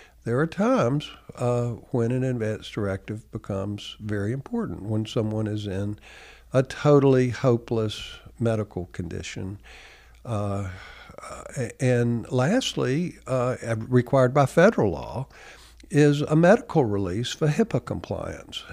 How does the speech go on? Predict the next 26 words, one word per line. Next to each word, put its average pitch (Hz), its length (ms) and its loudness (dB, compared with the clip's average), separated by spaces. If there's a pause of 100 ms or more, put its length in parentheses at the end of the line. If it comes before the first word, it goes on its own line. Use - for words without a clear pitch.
And, 113 540 0 (680)
uh, 104 400 -4
that, 123 300 -2
that 135 380 2 (180)
i-, 135 240 0
is 123 560 2 (100)
required. 123 880 0
So 113 400 -2
all 226 220 2
three 185 320 -4
of 160 160 -2
those 104 280 -2
documents 98 840 -6
are 95 440 -6
important 123 800 -4
for - 200 -10
e-, - 280 -6
for - 180 -4
even 135 340 4
the 110 220 -2 (140)
young 123 400 0
people - 360 -4
that 131 200 -6
once 113 320 -4
they 123 160 -2
turn, 123 480 -4